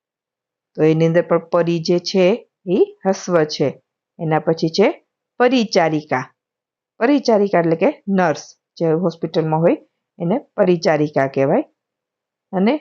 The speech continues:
વિમાનની અંદર જે આપણે એર હોસ્ટેસ હોય, એને પણ આપણે પરિચારિકા જ કહીએ છીએ. So પરિચારિકા,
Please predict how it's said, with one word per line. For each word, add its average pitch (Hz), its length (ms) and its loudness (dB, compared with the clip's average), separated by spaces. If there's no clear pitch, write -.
વિમાનની 226 480 2
અંદર 214 200 0
જે 214 160 0
આપણે 208 300 0
એર 208 80 2
હોસ્ટેસ 190 460 -2
હોય, 175 120 0
એને 214 100 -2
પણ 226 160 0
આપણે 208 180 0
પરિચારિકા 165 1040 0
જ 143 160 -6
કહીએ 139 240 -4
છીએ. 196 280 -2
So 214 100 -2
પરિચારિકા, 202 880 0